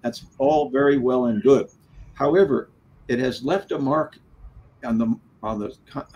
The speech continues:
conscience of this country in many ways, that it's okay,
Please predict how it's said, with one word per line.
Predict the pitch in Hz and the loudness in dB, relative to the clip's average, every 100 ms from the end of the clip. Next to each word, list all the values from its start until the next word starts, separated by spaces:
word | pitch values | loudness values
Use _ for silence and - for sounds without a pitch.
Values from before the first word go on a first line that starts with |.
| - | -10
conscience | 143 156 - 135 - | -4 -4 -4 -4 -4
of | 107 | -4
this | 113 - | -6 -8
country | 170 202 - - | -6 -6 -4 -4
in | 104 | -2
many | 117 127 120 | -2 0 0
ways, | 120 104 101 - - - - | 0 -2 -8 -18 -20 -12 0
that | 123 | 2
it's | 120 - - 127 | 2 -2 -6 -4
okay, | 123 165 156 104 | -4 -2 -4 -4